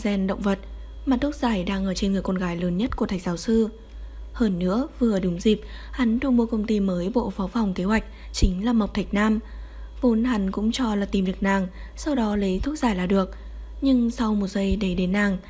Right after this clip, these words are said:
hắn thay đổi chủ ý. Nàng lãnh diễm, tự tin, ưu nhã, cao ngạo, cứ như vậy xuất hiện ở trước mắt hắn,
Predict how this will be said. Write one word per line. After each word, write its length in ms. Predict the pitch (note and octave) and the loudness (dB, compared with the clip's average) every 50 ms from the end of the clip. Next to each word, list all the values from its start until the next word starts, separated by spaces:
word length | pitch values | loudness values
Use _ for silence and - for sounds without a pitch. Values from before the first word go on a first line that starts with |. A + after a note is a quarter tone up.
| - - - | -14 -14 -8
hắn 360 | - - G#3 F#3 F#3 F#3+ G#3 | -4 -2 0 0 0 0 0
thay 200 | A#3+ C4 A#3 G3+ | 0 0 0 0
đổi 180 | F#3+ G#3+ F#3+ F3 | 2 0 0 2
chủ 120 | E3 D#3+ - | 2 0 0
ý. 360 | - F#3 F3 F3 G3+ A#3+ - - - - - - - - - - - - - - - | 2 0 0 2 0 0 -2 -4 -8 -16 -16 -16 -16 -16 -16 -16 -14 -14 -12 -2 0
Nàng 340 | A#3 G3+ G3 F#3+ F3+ F3 E3+ | 0 2 2 0 -2 -2 -2
lãnh 260 | F3 F3 - - G3+ | -2 -2 -2 -2 -2
diễm, 280 | G#3+ G#3 F#3+ G#3 A#3 C#4 - - - - - | 0 0 0 2 0 -2 -2 -8 -16 -4 0
tự 140 | - A#3+ A3+ - - | 0 0 0 0 0
tin, 260 | A3 G#3+ A3 G#3+ G3+ G#3 - - - - - | 2 4 4 4 2 -2 -6 -12 -16 -4 0
ưu 180 | A3 G#3 F#3+ | 0 0 2
nhã, 340 | F3+ F3+ F#3 F3 F3+ G#3 A#3+ C#4+ - - - - - | 0 0 0 2 2 0 0 -2 -6 -10 -14 -4 -2
cao 180 | - G#3+ F#3+ | 0 0 0
ngạo, 280 | F3+ F3+ F#3 F#3+ G3 - - - - - - - - - - - | 2 2 2 2 2 0 -4 -10 -14 -14 -14 -14 -14 -12 -4 0
cứ 220 | C4 A#3 G3+ G#3+ | 2 2 4 4
như 200 | A#3 C4 B3 A3 | 4 4 4 2
vậy 260 | A3 G3+ G3 F#3 F#3+ | 2 0 0 0 2
xuất 180 | - - C4 C4+ | 2 2 2 2
hiện 300 | C#4 C4 G#3 G3 G3 F#3+ | 2 2 2 2 2 0
ở 60 | F3 | 0
trước 140 | - - A#3 | 0 2 2
mắt 180 | C4 C#4+ D4 | 2 2 0
hắn, 320 | - A3+ G3 F#3 F#3 G#3+ | 0 -2 0 0 0 0